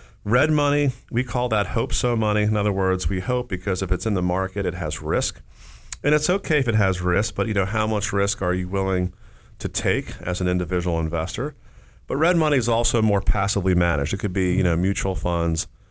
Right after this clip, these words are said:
uh, you know, different types of securities like that. And then we have yellow money. Um, yellow money is managed money or actively managed money.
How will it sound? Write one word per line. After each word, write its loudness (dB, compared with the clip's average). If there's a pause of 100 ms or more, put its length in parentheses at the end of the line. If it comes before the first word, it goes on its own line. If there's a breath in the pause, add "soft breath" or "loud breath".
(360 soft breath)
uh, -2
you -4
know, 2
different 0
types 0
of -4
securities -2
like -2
that. -4
And -4
then 2
we 0
have 0
yellow 0
money. 0 (840 loud breath)
Um, 0
yellow 0
money 2
is -2
managed 0
money -2
or -2
actively -2
managed 0
money. 0